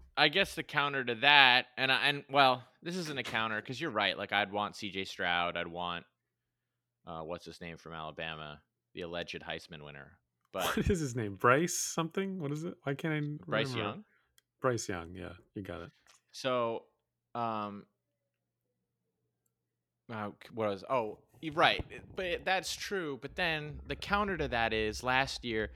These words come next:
Speaker 1: like, all we have this year, we had this, the sixth or the fifth overall pick, right?
Speaker 2: This
Speaker 1: Or
Speaker 2: year we
Speaker 1: fifth and
Speaker 2: have
Speaker 1: seventh?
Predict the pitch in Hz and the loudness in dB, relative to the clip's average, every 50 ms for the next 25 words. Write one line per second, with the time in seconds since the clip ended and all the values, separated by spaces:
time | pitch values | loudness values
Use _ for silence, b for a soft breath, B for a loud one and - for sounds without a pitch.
0 | b b b b b b b 143 156 151 - - - 151 175 196 208 208 214 190 | b b b b b b b 4 4 4 4 2 4 6 6 6 4 4 0 2
1 | 165 160 156 151 143 139 135 120 - - 117 110 196 - - - - 101 85 78 | 4 6 6 6 6 4 2 0 -4 -8 2 4 4 4 4 0 0 0 0 0
2 | 80 92 117 _ _ _ _ _ _ _ _ _ _ _ _ 135 139 139 139 123 | -2 -4 -6 _ _ _ _ _ _ _ _ _ _ _ _ -2 2 4 4 4
3 | 127 117 110 127 123 113 - - - _ 113 110 - - - - 185 190 - - | 4 2 2 0 0 0 -2 -8 -10 _ -8 -6 -6 -6 0 0 0 0 0 -4
4 | - - - - _ _ _ _ 123 123 110 113 - - 196 196 - - 120 107 | -12 -12 -14 -16 _ _ _ _ 4 4 4 2 2 2 2 2 2 0 -2 -2
5 | 92 101 95 85 80 _ - 85 78 - - 98 107 139 190 - _ _ _ _ | 0 0 0 -2 -2 _ -4 -6 -6 -2 0 0 2 2 0 -4 _ _ _ _
6 | _ _ _ _ _ _ _ _ _ _ _ _ _ _ _ _ _ _ _ _ | _ _ _ _ _ _ _ _ _ _ _ _ _ _ _ _ _ _ _ _
7 | _ _ - - b b b b b b b b b b b b _ _ - 120 | _ _ -20 -20 b b b b b b b b b b b b _ _ -4 2
8 | 123 143 147 - - - 151 143 139 139 135 135 131 131 123 127 127 127 123 127 | 4 4 4 4 2 4 4 6 8 8 8 8 6 4 4 2 0 0 -2 0
9 | - 123 120 117 113 113 110 107 110 110 117 139 135 139 165 185 190 - - | 2 4 6 6 6 6 6 4 4 6 8 6 6 6 4 0 -2 -6 -12